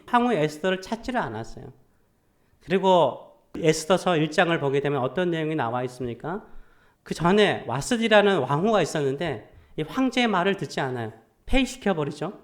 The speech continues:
법을 만들죠. 남자들 다 좋아하는 법이요. 부인들이 남편의 말을 듣지 않으면 안 되게 아주 엄하게 법을 만들어요. 반드시 지키게 만들어요.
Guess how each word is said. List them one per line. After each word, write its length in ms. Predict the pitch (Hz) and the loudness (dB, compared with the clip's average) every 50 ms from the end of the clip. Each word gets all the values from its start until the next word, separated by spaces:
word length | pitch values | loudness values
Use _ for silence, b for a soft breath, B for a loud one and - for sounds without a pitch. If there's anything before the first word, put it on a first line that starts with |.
| _ _ _ _ _ 143 | _ _ _ _ _ -4
법을 280 | - - 165 175 220 226 | -2 0 2 4 4 4
만들죠. 600 | 214 190 185 185 190 190 185 202 214 254 262 - - - - _ _ _ _ _ _ _ _ _ - | 4 2 2 2 2 0 2 0 0 0 -2 -6 -12 -20 -20 _ _ _ _ _ _ _ _ _ -12
남자들 440 | - 127 131 143 156 185 165 170 151 | -6 -4 -2 0 0 0 0 0 0
다 180 | - - - 139 | 0 0 0 0
좋아하는 320 | 143 - - 151 156 151 | 2 4 4 4 4 2
법이요. 340 | 160 135 123 113 110 107 B B 185 202 202 B B B _ | 0 -2 -2 -2 -4 -6 B B -14 -16 -14 B B B _
부인들이 720 | - 202 226 226 226 208 214 208 220 254 - - - - - _ - | 4 6 6 6 6 4 4 2 2 0 0 -4 -10 -18 -14 _ 0
남편의 360 | 170 175 170 - 214 214 196 | 0 0 2 2 2 4 4
말을 280 | 180 170 170 170 160 | 6 4 4 2 0
듣지 160 | 147 - - 180 | -2 0 0 2
않으면 580 | 160 151 147 147 160 214 262 302 - - - - - | 2 2 0 2 4 2 2 2 0 -8 -16 -20 -8
안 200 | - 135 143 170 | -4 -2 0 2
되게 440 | 180 196 156 156 120 98 92 - - _ _ _ _ _ _ | 2 0 0 0 -4 -6 -8 -14 -20 _ _ _ _ _ _
아주 180 | - 127 131 156 | -10 -8 -6 -2
엄하게 720 | 147 143 156 180 196 196 190 143 139 127 139 175 - - - | 0 2 2 4 4 2 2 2 0 -4 -4 -6 -8 -12 -8
법을 260 | - 135 123 147 147 | -6 -4 -2 -2 -2
만들어요. 440 | 131 113 104 101 101 110 - 104 101 - _ _ _ _ _ _ _ - | -4 -4 -8 -10 -12 -14 -16 -16 -18 -18 _ _ _ _ _ _ _ -8
반드시 500 | - - 214 240 240 226 220 - - - | -4 -2 0 0 0 0 -2 -4 -6 -10
지키게 300 | 165 - - - 165 147 | -10 -10 -8 -6 -6 -4
만들어요. 400 | 139 107 101 104 113 104 104 | -4 -6 -8 -10 -14 -16 -16